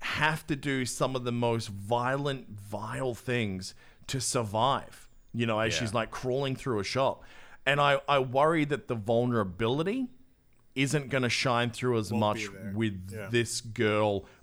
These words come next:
Speaker 1: by
Speaker 2: Mm.
Speaker 1: looking at her. I'm, I have
Speaker 2: Okay.
Speaker 1: no doubt in my mind she's gonna be act-, she's gonna be able to act that out,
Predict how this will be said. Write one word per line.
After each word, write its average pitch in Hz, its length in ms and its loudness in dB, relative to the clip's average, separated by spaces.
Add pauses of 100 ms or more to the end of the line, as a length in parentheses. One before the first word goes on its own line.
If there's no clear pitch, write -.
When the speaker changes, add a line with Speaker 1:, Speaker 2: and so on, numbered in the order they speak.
Speaker 1:
by 113 160 4
Speaker 2:
Mm. 117 180 0
Speaker 1:
looking 135 340 2
at 87 160 -4
her. 62 140 -12 (100)
I'm, 127 240 2
I 123 120 0
have 139 200 4
Speaker 2:
Okay. 139 80 -2
Speaker 1:
no 160 200 4
doubt 165 180 6
in 139 80 4
my 131 100 6
mind 113 520 2 (240)
she's 123 240 -2
gonna 120 180 2
be 107 280 -2
act-, 110 300 0
she's 131 120 -4
gonna 151 120 0
be 147 60 2
able 123 160 6
to - 140 -8
act 123 340 0
that 104 340 0
out, 120 380 -2